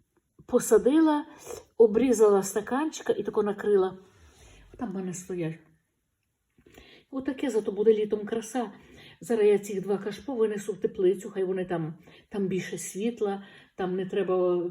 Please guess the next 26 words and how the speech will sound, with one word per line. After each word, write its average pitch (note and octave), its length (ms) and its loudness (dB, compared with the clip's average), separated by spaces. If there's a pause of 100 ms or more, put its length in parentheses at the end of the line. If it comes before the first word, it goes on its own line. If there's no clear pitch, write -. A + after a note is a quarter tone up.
під F3+ 160 -4
лампи A3+ 340 -2
їх F#3+ 180 -6
ставити, F#3 380 -2
а - 20 -2
в F#3 40 -2
мене G3 160 -4
під F#3+ 180 -6
лампами F3 400 -6
місця G3 340 -6
нема F#3+ 260 -6
вже. F3+ 220 -10 (760)
Вже F#3+ 160 -4
в F#3 40 -6
мене F#3 200 -4
на F#3 100 -4
подоконнику, G3+ 760 -2
воно G3+ 240 -2
розсада, G3+ 540 -4 (200)
помідори, F#3+ 640 -8 (220)
бачите? A3 500 -12 (1300)
На F#3 80 -8
підвіконні. F3+ 920 -4 (440)
І F#3+ 80 -2
там A3+ 360 0
стоїть. G3 680 -4